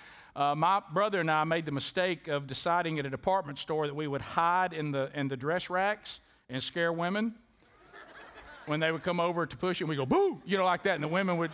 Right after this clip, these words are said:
jump. So my mom took us out of the, the dress rack, and, and she spanked us there in the department store. Of course, the women were not upset. Nobody was traumatized. Police wasn't called. I mean, people were, like, asking her, "Would you mind spanking my kid before we go?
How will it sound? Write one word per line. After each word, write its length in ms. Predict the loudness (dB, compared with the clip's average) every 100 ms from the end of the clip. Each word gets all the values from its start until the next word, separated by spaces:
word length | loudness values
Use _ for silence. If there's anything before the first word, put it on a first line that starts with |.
| -2
jump. 260 | 0 0 -2 -16 -20 -20 -20 _ _ _
So 180 | -2 2
my 100 | 4
mom 280 | 4 4 2
took 180 | 0
us 120 | 0 2
out 220 | 2 2
of 200 | -2 -4
the, 60 | -4
the 140 | -4
dress 300 | 0 0 0
rack, 360 | 2 2 2 -2
and, 160 | -4
and 100 | -4
she 140 | -4 -6
spanked 320 | -2 -2 0
us 140 | -4
there 200 | 0 0
in 100 | 0
the 60 | -2
department 340 | 0 -2 -2
store. 220 | -8 -12 -18
Of 640 | _ _ _ _ _ -4
course, 180 | -2 -2
the 160 | -2 0
women 300 | 0 0 2
were 80 | 2
not 160 | 2
upset. 420 | 0 0 0 2
Nobody 300 | 0 2 0
was 120 | 0 -2
traumatized. 580 | 0 0 0 0 0
Police 280 | -4 -4 -2
wasn't 240 | -2 -4 -2
called. 340 | 2 2 -2 -8 -20 -20 -20 -20 -14
I 160 | 0 0
mean, 220 | 2 0
people 260 | 0 -2 0
were, 80 | 0
like, 160 | 0
asking 320 | 0 0 0 0
her, 140 | 0
"Would 160 | -2 -4
you 60 |
mind 260 | 0 0 0
spanking 320 | -4 -4 0
my 140 | 0
kid 180 | 0 -2
before 180 | -2 -4
we 140 | -4
go? 380 | 0 0 0 -2